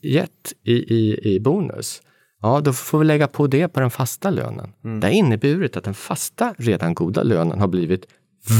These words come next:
Speaker 1: väldigt, väldigt hög.
Speaker 2: <laughs>
Speaker 1: Men så är det då den rörliga delen har krympt ihop.
Speaker 2: Mm.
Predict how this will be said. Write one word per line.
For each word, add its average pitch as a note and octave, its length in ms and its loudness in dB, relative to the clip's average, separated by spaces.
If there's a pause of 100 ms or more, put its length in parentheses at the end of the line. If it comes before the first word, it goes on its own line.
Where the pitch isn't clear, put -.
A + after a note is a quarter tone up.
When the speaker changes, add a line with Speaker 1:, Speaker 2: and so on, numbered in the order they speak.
Speaker 1:
väldigt, A2+ 680 2
väldigt G2+ 500 4
hög. C3 360 4
Speaker 2:
<laughs> C3 100 -2 (440)
Speaker 1:
Men E3 140 4
så D#3+ 120 4
är C3+ 100 6
det B2 140 2 (280)
då A2+ 160 4
den G2 180 2
rörliga A#2 480 4
delen D2 420 -2 (280)
har - 180 -10
krympt F#2+ 400 -2
ihop. - 560 -4
Speaker 2:
Mm. A2+ 220 -8